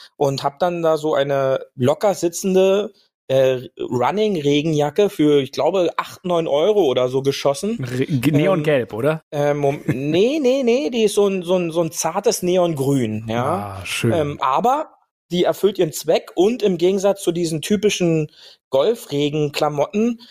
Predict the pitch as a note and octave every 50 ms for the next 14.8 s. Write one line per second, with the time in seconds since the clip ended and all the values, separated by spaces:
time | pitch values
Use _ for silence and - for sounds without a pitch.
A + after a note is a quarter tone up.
0 | - - _ _ E3 E3 F3+ G3 - - G#3+ G3+ F#3 - F3 D#3 C#3+ C#3+ - -
1 | F#3+ A3 A#3+ A#3 - - C4 A#3 A3+ A3+ A3+ A3+ A3+ A3 A3 F3+ E3+ E3+ F3 F3+
2 | - - - - _ _ _ D#3+ D#3 D3+ D3+ D3+ D3+ D3 D3+ - D3+ D3+ D3 -
3 | F#3 F#3+ - G#3 G3 F3 D3+ - E3+ E3+ E3+ F3 E3 D#3+ F3 E3+ - - F3+ F3
4 | F3 F3 F3 E3+ D#3+ - _ _ - C3 D3+ D#3 - - C#3 E3 G#3 A3+ A#3 A3+
5 | A3+ - - G#3+ A3+ A#3+ B3 B3+ - F#3+ D#3+ D3+ D3 D3 D3 C#3+ D3 D3 D3 -
6 | - - - D3 D#3+ E3 - D#3 D3+ - - F3+ F3 E3+ E3+ E3+ E3 - E3+ D#3+
7 | D#3 D3+ D3 - D3+ C#3+ C3+ - - - G3+ A3+ A3+ G#3+ G#3 F#3 F3+ F3+ F#3 F3
8 | E3 E3+ E3 - F3+ F3 F3+ F#3 F3 D#3+ D#3+ D3+ D3 C#3+ C3 C#3 D3+ F#3 G3+ G#3+
9 | G#3 G3+ G#3+ G#3+ A3 A3+ A3 - - - - - - - _ - D#3 E3 G3 G3+
10 | G#3 G3 - D#3+ F3 E3 E3 D#3 D3+ C#3 C3+ D#3+ F3 G#3+ G#3+ F#3 F#3 F3 - -
11 | G3 F#3+ G3+ - - F3 E3 - - F3 F3 F3 D3 D#3+ A#3 A#3 A#3 A#3 G3 D#3+
12 | C#3+ C3+ B2 C3 A#2+ A#2+ A#2 A#2+ B2 C#3+ D#3 D3+ D3 C#3 C#3 - - - - -
13 | - C3 C#3 D3+ D3+ D3+ D3 C#3+ - D3 C#3+ C#3+ - - - E3+ G2 A2+ D3 F#3
14 | G#3+ G#3 F#3 A#2 B2+ C#3 C#3+ C#3 - - F3 G3 A3+ B3+ A#3+ -